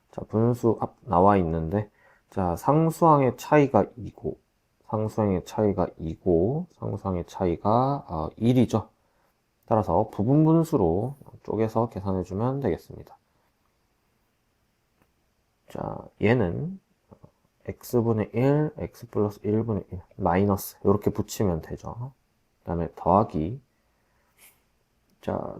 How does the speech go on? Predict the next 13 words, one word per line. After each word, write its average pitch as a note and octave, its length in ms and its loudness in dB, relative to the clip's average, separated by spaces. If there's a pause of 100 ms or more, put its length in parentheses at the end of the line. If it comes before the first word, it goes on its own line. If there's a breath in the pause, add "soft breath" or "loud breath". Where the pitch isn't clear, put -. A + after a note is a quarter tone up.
뒤에 B2 260 4
거를 D3 320 6
X - 300 -4
플러스 A#2 440 0
일 C#3+ 400 4
마이너스 G2 640 -2
X - 360 -4
플러스 G#2 280 -2
삼으로 G#2+ 600 0
쪼갰어. - 560 -6 (1500)
그러면 A#2 480 2
요 G2+ 160 8
앞에 B2 560 0